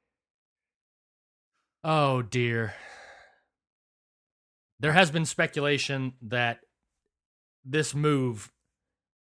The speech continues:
is being made, the possible firing, and we have no confirmation on it yet, of Leonard Ellerbe, is being made to make room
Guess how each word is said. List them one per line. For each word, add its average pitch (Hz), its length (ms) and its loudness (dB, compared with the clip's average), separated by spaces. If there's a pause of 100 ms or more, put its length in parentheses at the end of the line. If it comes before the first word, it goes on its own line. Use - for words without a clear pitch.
(300)
is 143 140 -6
being 143 300 -2
made, 143 400 0 (1120)
the 123 80 -10
possible 147 520 0
firing, 127 580 0
and 120 120 -4
we 127 80 -2
have 127 160 -2
no 131 140 -2
confirmation 131 680 -4
on 110 160 -8
it 110 40 -12
yet, 107 280 -14
of 120 200 -10
Leonard 123 260 0
Ellerbe, 113 440 -6 (460)
is 117 100 -10
being 160 260 0
made 120 380 0
to 120 80 -10
make 127 200 -2
room 120 500 -2